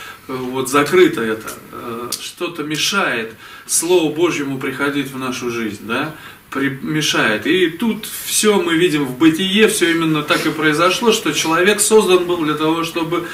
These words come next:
быть с Богом, чтобы общаться с Богом, чтобы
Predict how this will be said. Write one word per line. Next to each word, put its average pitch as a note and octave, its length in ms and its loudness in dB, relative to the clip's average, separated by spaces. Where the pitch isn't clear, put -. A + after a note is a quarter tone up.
быть E3+ 220 2
с D#3 60 -4
Богом, F3 320 0
чтобы D3+ 280 -2
общаться D3+ 440 -2
с C3+ 40 -4
Богом, C#3+ 380 -2
чтобы C#3 400 -4